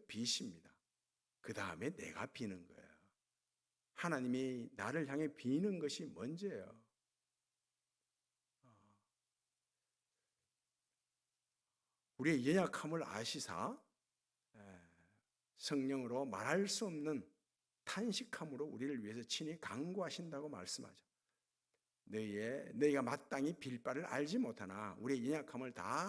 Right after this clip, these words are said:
하나님 아시고 성령께서 우리를 위해서 친히 탄식하시고 비신다고 말씀하죠. 그럼 십자가에서 죽으시고 부활하신 예수님께서 성천하셔서 지금 어디 계세요? 하나님 보좌 우편에 계시죠.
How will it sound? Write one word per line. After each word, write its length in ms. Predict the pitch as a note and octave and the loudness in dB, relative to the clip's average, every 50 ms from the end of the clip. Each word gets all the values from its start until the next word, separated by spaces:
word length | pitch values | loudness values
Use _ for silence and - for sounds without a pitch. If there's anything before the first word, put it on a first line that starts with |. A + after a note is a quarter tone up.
| G#3+ A3 | -2 -2
하나님 400 | - F#3+ D#3+ C#3 C#3 D#3 F#3 - | -2 0 0 0 0 -2 -2 -4
아시고 680 | - - A#2 A2+ - - - - G2 A2+ - - - _ _ _ _ _ _ _ _ _ _ _ _ _ _ _ _ - | -4 -6 -4 -2 -2 -4 -4 -4 -4 -4 -4 -6 -10 _ _ _ _ _ _ _ _ _ _ _ _ _ _ _ _ -8
성령께서 800 | - - D3+ C3+ C3+ C#3+ C#3 C#3 C3 A2 - B2+ A2 F2+ - - _ _ _ - | -4 -2 2 2 4 4 4 2 0 -2 0 -2 -2 -4 -6 -12 _ _ _ -10
우리를 360 | - A2+ A2+ A#2+ A#2+ A2+ F#2+ F#2+ | -6 -4 -2 0 0 -2 -2 -4
위해서 200 | G2 G#2+ A2 G2+ | -4 -4 -4 -4
친히 260 | - - C#3 C3+ B2 | -4 -2 -2 -2 -4
탄식하시고 840 | - - - F#3 G#3+ F#3+ G3 G#3 - - A#2 - E3 D#3 C3+ - - | -4 -4 -2 -2 0 -2 -2 -4 -4 -6 -6 -2 -2 -2 -2 -2 -4
비신다고 580 | - - - - - A3 G3 F3+ C#3 C3+ D3 | -6 -2 -2 -2 -2 -2 -4 -6 -6 -8 -8
말씀하죠. 460 | - - G#2 G2 - - A#2+ - - _ _ _ _ _ _ _ _ _ _ _ _ _ _ _ _ _ _ _ _ _ _ _ _ _ _ _ _ _ | -8 -8 -10 -10 -10 -10 -10 -12 -16 _ _ _ _ _ _ _ _ _ _ _ _ _ _ _ _ _ _ _ _ _ _ _ _ _ _ _ _ _
그럼 100 | - F3+ | -2 2
십자가에서 580 | D3 - - A#3 - - - C#4 F#3+ D#3+ D#3+ D#3 | 4 4 4 4 0 -4 -2 0 2 2 0 0
죽으시고 600 | - - G3+ A3+ G#3+ - - - F#3+ E3 C3+ - | -2 -6 -4 -2 -2 -2 -2 0 0 0 -2 -2
부활하신 520 | - G#2+ G#2 A2+ B2+ C3 B2+ D3+ C#3 A2+ | -4 -2 -2 0 0 0 0 -2 -2 -2
예수님께서 640 | F#2 F#2 A2+ A2+ - D#3+ D3+ C#3+ C3+ C3 A#2+ A2+ A2+ | 0 -2 -2 -2 -2 -2 -2 -2 -2 -2 -4 -4 -4
성천하셔서 800 | - - - - F3+ F3+ E3+ - G3 E3 B2+ A2 - B2+ A2+ - | -6 -6 -6 -6 -6 -4 -4 -2 -2 -2 -2 -4 -6 -6 -6 -6
지금 240 | - - D3 C#3 - F3 | -6 -4 -4 -2 -2 -2
어디 160 | G#3 G3+ D#3+ | -2 -2 -2
계세요? 400 | A2 F#2 F2 - - G#2+ F#2+ E2 - | -4 -6 -6 -4 -4 -6 -6 -6 -8
하나님 360 | - E3+ E3+ D#3 D3+ D3 C#3 | -4 -2 -2 0 0 -2 -2
보좌 300 | - - G2 G#2+ C3 C3+ | -4 -4 -4 -2 0 0
우편에 440 | A#2 G2+ A3+ - - - E3+ D#3+ D3+ | 0 -2 -6 -6 -6 -4 -4 -4 -4
계시죠. 460 | - A2 G2 - - - - - | -4 -6 -6 -6 -6 -8 -10 -12